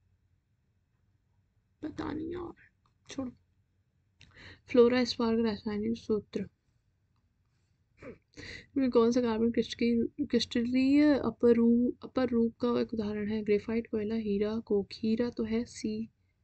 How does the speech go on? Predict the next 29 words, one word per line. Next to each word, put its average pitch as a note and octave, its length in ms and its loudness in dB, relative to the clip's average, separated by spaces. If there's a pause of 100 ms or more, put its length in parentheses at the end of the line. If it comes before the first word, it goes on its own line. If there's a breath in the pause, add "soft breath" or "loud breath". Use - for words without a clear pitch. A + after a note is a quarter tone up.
(880)
सी A3+ 280 -4
सिर्फ A3 240 -2
इसी A3+ 220 -2
में, A3+ 260 0
ए G#3+ 140 0
और G#3 120 -4
सी, A3 180 -6
graphite G#3 500 -2
and G#3+ 100 -2
हीरा। G3+ 320 -6 (160)
कोयला B3 260 -4
और B3 100 -6
कोक A3+ 340 -2
तो A3+ 60 -6
हो G#3+ 160 -8
ही A#3 100 -6
नहीं B3 100 -2
सकते, A#3 420 -4 (680 soft breath)
हीरा A3+ 260 0
fix A#3 340 -12
है, A#3 100 -6
तो A#3+ 100 -20
चलो A3 240 -6
ठीक B3+ 240 -8
है। B3+ 80 -10 (800 loud breath)
पंडित B3+ 300 -2
कुमार B3 360 2
गर्धव A#3 400 0
थे, A3+ 580 4